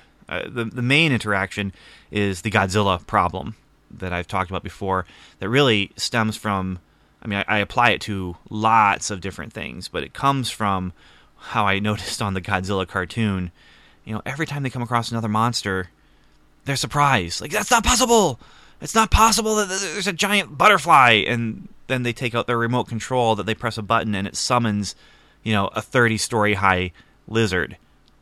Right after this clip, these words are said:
to come and help them.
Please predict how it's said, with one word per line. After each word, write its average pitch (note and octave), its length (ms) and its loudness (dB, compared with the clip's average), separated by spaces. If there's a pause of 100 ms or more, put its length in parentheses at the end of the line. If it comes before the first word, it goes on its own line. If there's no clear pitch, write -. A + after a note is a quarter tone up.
to B2 120 -6
come F#2+ 440 -2 (520)
and F#2+ 360 -2 (100)
help - 360 -4
them. F2 360 -2